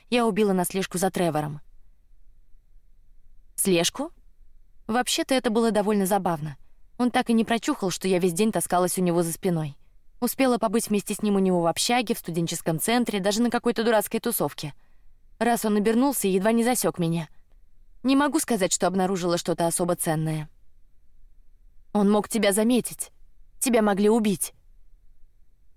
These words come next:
А как ещё, по-твоему, мне искать хоть какие-то зацепки?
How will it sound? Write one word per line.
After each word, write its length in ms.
А 120
как 200
ещё, 260
по-твоему, 460
мне 200
искать 300
хоть 140
какие-то 440
зацепки? 560